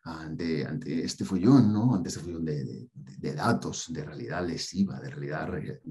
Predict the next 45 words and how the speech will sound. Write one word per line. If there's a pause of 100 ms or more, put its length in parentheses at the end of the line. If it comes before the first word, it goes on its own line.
(300)
riesgosa, (280)
y
encima
con
estos
sesgos
que
están
dentro
de
nosotros,
ya
no
es
la
realidad,
sino
cómo
lo
interpretamos,
¿no? (340)
Ya,
eh,
es,
es
que
nos
queda,
¿no?
Y
entonces,
¿qué?
¿Qué
hacemos? (360)
Y
yo,
pues
aquí,
sinceramente,
eh, (120)
con
esta
crisis (160)
personal,
¿no?